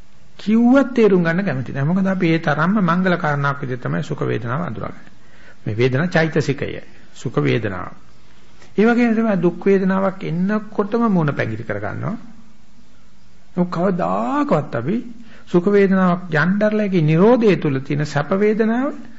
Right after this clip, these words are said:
ඒක විඳින්න කෙනෙක් නැහැ. ඒක පටිඝයට යට වෙලා මායා කරනවා. ඉතින් මේ නිසා බලනකොට සුඛ වේදනාවේ සැප දුක තියෙනවා, දුක වේදනාවේ සැප දුක තියෙනවා. නමුත්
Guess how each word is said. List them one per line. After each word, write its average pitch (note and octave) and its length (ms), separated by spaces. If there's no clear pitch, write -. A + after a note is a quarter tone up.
ඒක D3 240
විඳින්න C3+ 380
කෙනෙක් G2+ 280
නැහැ. - 220
ඒක D3+ 160
පටිඝයට D#3 500
යට C3+ 220
වෙලා F#3 280
මායා D3 340
කරනවා. F2+ 380
ඉතින් G#3+ 200
මේ A3 160
නිසා A3+ 220
බලනකොට G3 420
සුඛ D#3 320
වේදනාවේ C3 520
සැප A#2+ 220
දුක B2+ 220
තියෙනවා, C#3+ 300
දුක D3 220
වේදනාවේ D3 420
සැප - 220
දුක C#3 180
තියෙනවා. C#3 300
නමුත් C3 260